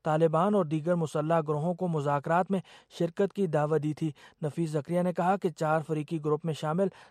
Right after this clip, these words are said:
تمام ممالک کی اب یہ مشترکہ ذمہ داری ہے اور ان کے بقول اس مرحلے پر وہ صرف یہ بتا سکتے ہیں کہ کوششیں جاری ہیں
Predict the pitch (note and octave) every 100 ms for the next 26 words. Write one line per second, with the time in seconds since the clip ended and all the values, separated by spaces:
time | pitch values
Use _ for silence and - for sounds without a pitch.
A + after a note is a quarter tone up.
0 | _ E3+ E3 F#3 G3 E3+ D#3 D#3+ F#3 F#3+
1 | G3 - D#3+ E3+ E3 C#3+ - D#3 - E3+
2 | D3 D3 C#3+ D3 D#3 E3 - - - D3+
3 | D#3 D#3 D#3 D3+ F3 F#3 - - - F3+
4 | F#3 E3 D#3+ F#3 F#3+ G#3 F3 D3 F#3 D#3+
5 | F3 F#3 F3+ F3 E3+ F3 G3 G3 G#3 F3
6 | - D#3 E3+ D3+ E3+ D3+ D3 F3 F#3+